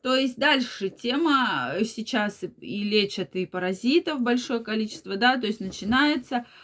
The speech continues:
«А давайте полечим глистов». И все подряд препараты кучей начинаете пить. То вы какие-то настои де-, пьете, то какие-то свечи себе вставляете, то биологически активные добавки, да, то есть целое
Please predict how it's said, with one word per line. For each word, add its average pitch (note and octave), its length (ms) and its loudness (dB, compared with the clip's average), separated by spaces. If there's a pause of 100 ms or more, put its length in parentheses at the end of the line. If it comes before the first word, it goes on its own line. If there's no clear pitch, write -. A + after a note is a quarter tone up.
(160)
«А A3 120 -4
давайте C#4 460 2
полечим B3 640 4
глистов». A3+ 720 -2 (260)
И A#3+ 240 0
все B3+ 280 0
подряд A3 500 0
препараты E4 920 0 (280)
кучей E4+ 440 2
начинаете A3 840 -2
пить. - 420 -12 (500)
То E4+ 260 6
вы B3+ 160 4
какие-то G#3+ 500 -2
настои E4 840 4
де-, C4 340 0
пьете, C4 500 -2
то D4+ 200 -2
какие-то A3 480 -2
свечи D#4+ 640 4
себе C4 300 -2
вставляете, A3+ 920 0 (280)
то E4 120 2
биологически A#3+ 720 0
активные A3+ 500 2
добавки, D#4 680 4
да, D4 260 0
то D#4+ 120 -6
есть C4 200 -6
целое E4+ 580 2